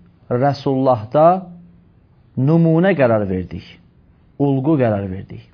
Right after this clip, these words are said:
Yəni, əgər sən rəftar etmək istəyirsənsə, istər ailədə, istər evdə, istər evdən çöldə hər bir şəxsinə nə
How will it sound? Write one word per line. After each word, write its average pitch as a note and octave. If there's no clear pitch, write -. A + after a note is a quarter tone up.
Yəni, F#3
əgər F3
sən F3+
rəftar E3
etmək E3
istəyirsənsə, D#3+
istər E3+
ailədə, D3+
istər D#3+
evdə, D3
istər D#3+
evdən D3
çöldə D3
hər D#3
bir C#3+
şəxsinə D#3
nə F3